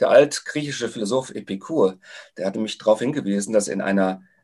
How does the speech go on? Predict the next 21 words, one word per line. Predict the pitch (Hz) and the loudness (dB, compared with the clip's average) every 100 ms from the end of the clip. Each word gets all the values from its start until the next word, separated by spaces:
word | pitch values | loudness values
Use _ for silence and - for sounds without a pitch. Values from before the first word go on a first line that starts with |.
| _ | _
wirklichen | 113 120 131 117 101 | 0 2 0 0 -2
rationalen | - 143 - 175 156 156 | 0 0 2 4 6 6
Debatte | 135 - 113 123 123 120 - _ - - - - | 4 4 4 6 4 2 -6 _ -20 -20 -16 4
eigentlich | 107 135 139 120 | 6 6 2 0
der | 117 | 0
Verlierer | 98 120 156 117 98 | 2 2 4 4 4
gewinnt. | 98 90 85 82 - _ _ _ _ _ _ _ _ | 2 -6 -8 -10 -18 _ _ _ _ _ _ _ _
Und | - | 0
das | 127 | 2
sollten | 147 143 | 4 4
wir | 123 | 2
uns | 113 117 | 0 -2
immer | - 151 123 101 98 _ _ _ | -2 6 8 6 2 _ _ _
meines | 98 98 - | -4 -2 -2
Erachtens | 104 98 95 95 | -2 -4 -10 -12
bewusst | 95 92 117 - | -10 -6 -6 -4
machen. | 117 101 110 104 - - - - _ _ - | -2 -2 -4 -10 -12 -20 -20 -20 _ _ -8
In | 107 | -4
einer | 98 90 | -2 -2
rationalen | 98 131 170 151 147 143 139 - | -2 -2 2 6 6 6 0 -6
Debatte | - 92 92 - 143 151 147 | -4 0 0 2 2 2 -2